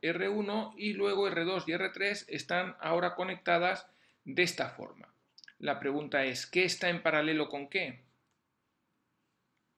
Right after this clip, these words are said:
Bueno, pues como antes nos ayuda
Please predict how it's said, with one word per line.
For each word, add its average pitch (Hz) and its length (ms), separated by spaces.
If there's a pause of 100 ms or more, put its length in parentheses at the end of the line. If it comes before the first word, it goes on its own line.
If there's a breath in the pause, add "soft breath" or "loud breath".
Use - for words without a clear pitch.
(1500 soft breath)
Bueno, 143 280
pues - 260
como 143 340
antes 175 340
nos 143 340
ayuda 175 680